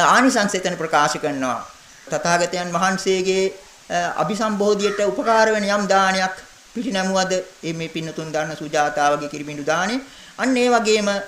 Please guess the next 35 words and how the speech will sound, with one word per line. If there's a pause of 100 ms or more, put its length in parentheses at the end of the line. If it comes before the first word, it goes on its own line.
(160)
සම
විපාක,
සමඵල
සම
විපාක
දානයක්
තමයි
මේ
චුන්ද
පිරිනමලා
තියෙන්නේ. (240)
අ,
යම්, (160)
ඒ,
ඒක
ධර්මතාව
වශයෙන්
ප්‍රකාශ
කරනවා.
යම්
ආහාරයක්
තථාගතයන්
වහන්සේ (320)
වළඳලා
අවසාන
ආහාරය
වශයෙන් (140)
අභිසම්බුද්ධ (260)
බෝධියටපත්
වෙනවද? (400)
ඒ
ආහාරය
හා
සමා
සම